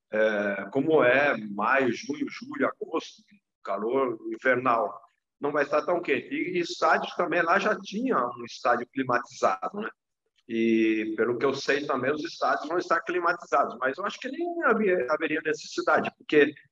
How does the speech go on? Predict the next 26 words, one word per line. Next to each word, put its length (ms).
não, 480
não 200
é 100
tão 220
quente 340
em 20
novembro 380
e 60
dezembro 480
lá, 160
então 160
vai 100
estar 140
uma 180
temperatura 720
agradável 800
pra 160
se 260
praticar 400
o 100
futebol 580
e 480
todas 440
as 80
equipes, 640
é, 100